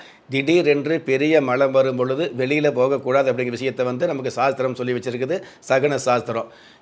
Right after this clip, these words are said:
இப்பவெல்லாம் வந்து, அதாவது மழை அப்படிங்கிறது வந்து மனுஷாளுடைய வளர்ச்சிக்கு வருது அப்படிங்கிறத விட, இப்பவெல்லாம் மழை அப்படிங்கிறது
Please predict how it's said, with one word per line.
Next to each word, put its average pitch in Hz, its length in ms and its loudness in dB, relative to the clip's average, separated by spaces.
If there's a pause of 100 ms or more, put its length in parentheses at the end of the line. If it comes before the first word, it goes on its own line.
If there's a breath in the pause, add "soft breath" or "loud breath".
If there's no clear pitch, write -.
(120)
இப்பவெல்லாம் 147 540 4
வந்து, 135 220 0 (400 loud breath)
அதாவது 139 380 4 (220)
மழை 139 240 4 (120)
அப்படிங்கிறது 127 500 -2
வந்து 127 200 0 (460 loud breath)
மனுஷாளுடைய 147 640 4
வளர்ச்சிக்கு 143 560 0
வருது 131 240 2
அப்படிங்கிறத 123 420 -2
விட, 131 120 2 (260 loud breath)
இப்பவெல்லாம் 151 580 8
மழை 139 200 6 (100)
அப்படிங்கிறது 131 500 0